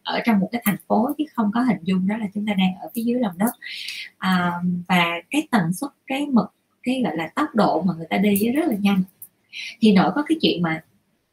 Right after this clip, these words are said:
sức khỏe tốt giống như vậy thì đã đủ làm đẹp rồi. Đó, thì hai cái yếu tố đó là hai cái yếu tố mà chúng ta cần phải, à, thay đổi để chúng ta có thể có một làn da đẹp hơn.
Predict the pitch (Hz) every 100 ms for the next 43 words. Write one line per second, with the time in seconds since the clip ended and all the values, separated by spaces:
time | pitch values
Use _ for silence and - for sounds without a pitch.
0 | - - 330 - 185 - 247 302 - -
1 | _ 277 311 349 285 285 247 196 - 165
2 | 156 - 165 226 254 185 311 - - 165
3 | 160 _ _ - - 165 - - 190 214
4 | 220 208 - - 254 240 240 254 277 190
5 | 202 196 240 226 233 262 208 - 226 208
6 | - 170 - - - - 233 294 262 190
7 | 185 _ - _ - 214 202 175 - 262
8 | 349 185 165 - 240 214 233 - 170 -
9 | 247 196 175 165 185 175 - 220 214 208